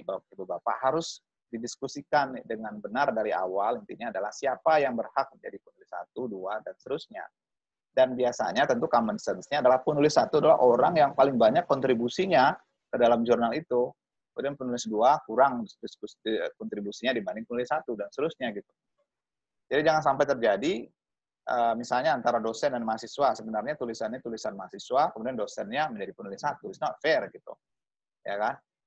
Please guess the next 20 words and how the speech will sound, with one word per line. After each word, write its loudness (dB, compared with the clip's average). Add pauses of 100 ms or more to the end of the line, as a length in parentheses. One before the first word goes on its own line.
(380)
Walaupun -4
mahasiswanya -6
mungkin -4
nggak -2
komplain, -4
tapi -10
kita -2
harus -8
tahu -2
diri 0
bahwa 2 (480)
authorship -2
itu -4 (480)
haruslah -2
berbasis -6 (160)
siapa 0
yang -2
paling -6
banyak -10
berkontribusi. -18